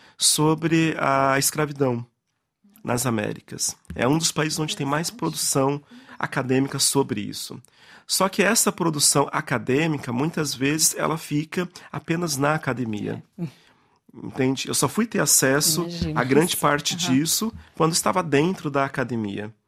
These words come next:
Speaker 1: Ah, e via que havia um potencial muito grande de pegar essas histórias e justamente pensá-las
Speaker 2: Uhum.
Speaker 1: de outro modo.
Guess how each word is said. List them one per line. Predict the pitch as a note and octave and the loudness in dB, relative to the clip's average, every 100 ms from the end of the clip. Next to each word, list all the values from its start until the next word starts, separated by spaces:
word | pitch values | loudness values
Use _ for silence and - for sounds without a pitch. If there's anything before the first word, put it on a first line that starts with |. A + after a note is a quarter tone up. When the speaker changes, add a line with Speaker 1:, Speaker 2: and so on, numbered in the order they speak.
| _ _ - - - - - - | _ _ -20 -20 -20 -20 -20 -4
Speaker 1:
Ah, | A2 A2+ A2+ | 2 4 4
e | D3 | 4
via | D#3 D#3+ G3 G#3+ | 4 4 4 4
que | - D#3 D3 | 6 4 4
havia | B2 D#3 | 2 2
um | E3+ F3+ F3+ - | 2 0 -4 -4
potencial | E3+ F3+ F#3 - E3 D#3+ | 0 2 2 4 4 4
muito | F3+ G3 | 0 0
grande | D#3 D#3 F#3 | 2 2 2
de | - | -2
pegar | F3 D#3 D3 | 2 4 2
essas | D3 D#3+ | 0 -2
histórias | D#3+ - E3 F#3 F#3 | 0 0 0 0 -2
e | |
justamente | F3+ F#3 F3+ E3+ F3 | -4 -4 -2 -4 -4
pensá-las | F3 F#3 - D3+ D3+ F#3+ G3 | -6 -4 0 2 2 0 -4
Speaker 2:
Uhum. | - - - | -10 -20 -8
Speaker 1:
de | E3+ | 0
outro | D#3+ E3 | 0 2
modo. | F#3+ D#3+ B2 G#2+ A#2 | 2 4 4 0 -12